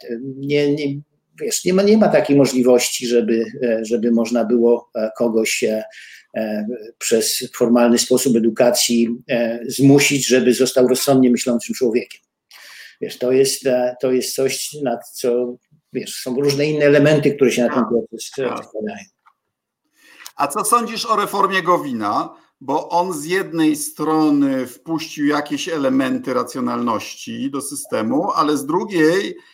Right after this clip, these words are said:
Speaker 2: em, y, y, y, y, y, czasopisma, które dzisiaj mogą przyznawać punkty, no to są właśnie jakieś margina-, jakieś, jakieś, no, czasami dość egzotyczne publikacje.
Speaker 1: No.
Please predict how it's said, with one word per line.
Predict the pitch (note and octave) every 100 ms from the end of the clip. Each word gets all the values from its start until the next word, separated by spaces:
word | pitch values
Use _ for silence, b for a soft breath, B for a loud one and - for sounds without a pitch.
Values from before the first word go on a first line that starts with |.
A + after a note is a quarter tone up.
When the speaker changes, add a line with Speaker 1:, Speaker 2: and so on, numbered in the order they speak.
| B B -
Speaker 2:
em, | C#3 C#3 C3+ C#3+ C#3+ C#3 C3 C3 _ -
y, | -
y, | - _ D#2+
y, | D#2 C#2 D3 C#3 D3 - -
y, | D3 - -
y, | -
czasopisma, | - D3 - A#3 - F#3 F3+ E3 D#3
które | C#3+ - D#3 D3
dzisiaj | C3+ D#3 - D#3
mogą | C#3+ D3 D3 C#3 C#3 C#3 C3+ B2+
przyznawać | - C#3+ C3+ C#3 C3+ C3
punkty, | - A3 G#3+ F3+ - - G#2+ G#2+ C3+ - b b b -
no | C3+
to | D3+ D#3+
są | - D#3
właśnie | D#3+ D#3+ E3+
jakieś | D#3 D#3 D#3 E3+
margina-, | D#3 D3 D3+ D3 D#3+ D#3
jakieś, | D#3 - D3+ - -
jakieś, | E3+ D#3 - D3 C3+
no, | D3+ D3+ D3 D4 D#3+ D3 _ _
czasami | D3+ C#3+ D3+ D#3 D3+
dość | D#3 - E3
egzotyczne | C3 D3+ D#3 D#3 - C3
publikacje. | - C3+ C3+ - - - - - _ _ _ _ -
Speaker 1:
No. | G#2+